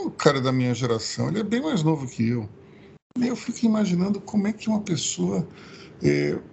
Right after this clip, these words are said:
vai, vai por esse caminho aí. A impressão que eu tenho é o seguinte: ele entrou em campo dizendo, "Eu vou,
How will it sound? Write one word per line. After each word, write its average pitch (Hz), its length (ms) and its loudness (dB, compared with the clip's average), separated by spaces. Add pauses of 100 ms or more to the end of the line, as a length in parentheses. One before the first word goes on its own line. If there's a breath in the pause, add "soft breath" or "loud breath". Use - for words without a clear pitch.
vai, 160 720 2 (800)
vai 165 220 4
por 175 200 2
esse 175 200 0
caminho 139 500 4
aí. 156 340 0 (1300)
A 214 160 4
impressão 220 360 2
que 202 100 2
eu 175 40 4
tenho 196 180 0
é - 20 -2
o - 20 -2
seguinte: 113 500 0 (560 loud breath)
ele 185 160 2
entrou 196 380 2
em 175 140 2
campo 180 800 0
dizendo, 160 360 2
"Eu 160 60 2
vou, 156 800 0